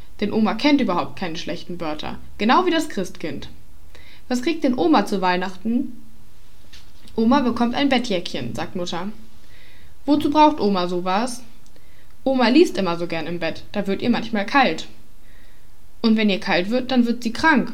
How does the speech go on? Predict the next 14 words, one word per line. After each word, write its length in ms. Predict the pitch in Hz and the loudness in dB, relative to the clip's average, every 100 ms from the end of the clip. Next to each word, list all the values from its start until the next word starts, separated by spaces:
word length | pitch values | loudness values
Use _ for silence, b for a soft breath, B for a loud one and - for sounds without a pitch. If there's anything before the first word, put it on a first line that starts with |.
| - | -6
sagt 280 | - 196 190 | -6 -6 -4
Schnipperle. 460 | 185 180 180 180 196 - | -4 -2 -2 -2 -4 0
"Nein, 400 | 269 220 165 208 | 4 6 4 2
das 200 | 359 370 | 0 2
möchte 260 | 220 - 170 | 2 0 -6
ich 100 | - | -6
nicht." 300 | 131 - - - - - b b b b b | -6 -6 -8 -8 -8 -8 b b b b b
"Siehst 320 | - 196 175 247 | -6 -4 -2 2
du, 260 | 370 427 - - - - | 2 2 -6 -8 -8 -4
deshalb 300 | 190 190 285 | -2 0 0
bekommt 340 | 311 311 311 311 | -2 -2 0 0
sie 60 | |
das 240 | 294 320 311 | 0 0 2
Bettjäckchen." 680 | 190 - 202 - - 208 | 0 0 -4 -4 -6 -6